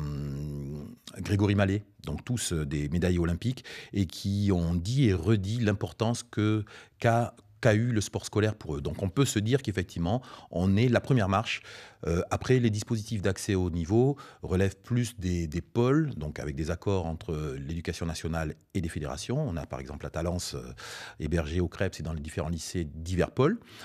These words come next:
Euh, mais il n'empêche que à la faveur d'un gros programme qui existe depuis l'année dernière, euh, concocté ou mis en place par, euh, et le ministère des Sports et le ministère de l'Éducation nationale, qui s'appelle, euh, Génération deux mille vingt-quatre.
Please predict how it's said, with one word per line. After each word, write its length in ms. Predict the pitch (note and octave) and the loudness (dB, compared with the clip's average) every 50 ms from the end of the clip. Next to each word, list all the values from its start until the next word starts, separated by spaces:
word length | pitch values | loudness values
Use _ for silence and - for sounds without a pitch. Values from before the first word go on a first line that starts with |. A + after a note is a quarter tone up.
| - - - - - F2+ | -18 -18 -16 -8 0 2
Euh, 460 | F#2+ F#2+ F#2+ F#2 F#2 F#2 F2+ F2+ F2+ | 4 4 4 4 4 4 4 4 4
mais 160 | G2 A#2+ C#3+ D#3 | 6 6 6 6
il 80 | D3 | 6
n'empêche 420 | C3+ B2+ - - C#3 D3+ - - - | 6 4 4 4 4 4 2 0 2
que 320 | - A#2+ C3 D3+ F3 - - - - - - - | 2 4 4 4 2 -2 -8 -16 -20 -12 -4 0
à 60 | G2 | 2
la 80 | G2+ | 2
faveur 340 | G2 - B2 A#2+ C3 C#3 C3+ | 4 4 4 4 4 4 4
d'un 280 | A#2 G2+ F#2+ F#2 F2 E2+ | 4 4 4 2 2 0
gros 360 | D#2 D#2 E2 E2+ F#2+ A#2 C#3+ | -2 -4 -2 2 2 2 2
programme 560 | - - B2 A2+ G2+ F#2+ F#2 G2 G#2+ A#2+ A#2 | 4 2 2 2 4 4 4 4 4 2 0
qui 480 | - - - F2 E2+ F2 E2+ E2 D#2+ F2 | -2 -4 -4 -2 0 0 0 2 2 0
existe 260 | F2 E2+ F2+ G#2+ F2+ | 0 0 -2 -2 -2
depuis 180 | F#2+ - - F2 | -2 -2 0 2
l'année 140 | F2 F2 F2 | 2 2 2
dernière, 440 | E2+ D#2+ E2 E2+ F2 G2 A#2 C#3 C3+ - - - - - - - - | 2 2 2 2 2 2 0 0 -4 -8 -14 -16 -16 -18 -14 -8 -4
euh, 1160 | E2 E2+ E2 D#2+ D#2+ D#2 D2+ D2+ D2+ D2 D2+ D2+ C#2+ C#2 C2+ B1 A1+ A#1+ A#1+ B1+ B1 B1 A#1+ A#1+ C2 C2+ B1+ - - - - F2+ F#2+ F#2+ - | -2 0 0 0 0 -2 -2 -2 -2 -4 -4 -4 -4 -6 -6 -6 -6 -6 -6 -6 -8 -8 -8 -8 -10 -10 -10 -10 -12 -12 -14 -14 -16 -8 -4
concocté 680 | - G2+ G2 - G#2+ F#2+ - - - A2 G#2+ A2 A2 | -2 -2 0 2 0 -2 -2 -2 0 2 4 4 4
ou 140 | G#2+ F#2+ F2 | 4 4 2
mis 200 | F2 G2 F#2+ G2 | 2 2 2 2
en 80 | G2 F#2+ | 2 2
place 340 | - G#2 G2+ G#2 - - - | 4 4 4 4 2 -2 -2
par, 300 | - - F#2 F2 D#2+ D#2 | 2 2 2 2 2 -2
euh, 100 | D2+ D2 - - - - - - - - - | -4 -4 -4 -8 -14 -16 -16 -10 -8 -6 -2
et 100 | - A2 | 0 2
le 80 | G#2+ G#2 | 2 4
ministère 360 | G#2+ G#2 G#2 - - A2 G#2 | 4 2 0 0 0 0 0
des 60 | G#2 | 0
Sports 300 | - - - F#2 E2+ D2+ | -2 -2 -2 -2 0 0
et 40 | E2 | -2
le 60 | D#2 | -2
ministère 240 | E2 E2+ - - E2+ | -2 -4 -2 -2 -2
de 60 | E2+ | -2
l'Éducation 320 | E2 D2+ - D#2+ - F2+ D#2 | -2 -2 -6 -6 -4 -4 -4
nationale, 360 | D2+ - - C2+ D2+ G2+ G#2+ | -4 -6 -6 -4 -4 -4 -2
qui 60 | - | -4
s'appelle, 300 | - F2+ - D#2+ D#2 C#2+ - _ _ _ - - | -4 -4 -4 -4 -4 -6 -8 _ _ _ -14 -12
euh, 260 | D2 C2+ B1+ A#1+ A#1 C2 | -10 -10 -10 -10 -10 -4
Génération 440 | C2 - B2 B2+ A2 A2 - G2 | 0 2 2 2 2 2 0 0
deux 80 | E2 D#2+ | 0 0
mille 120 | E2 D#2+ | 0 -2
vingt-quatre. 360 | D#2 D2+ D2 - F2+ - - | -2 -4 -2 0 -2 -2 -2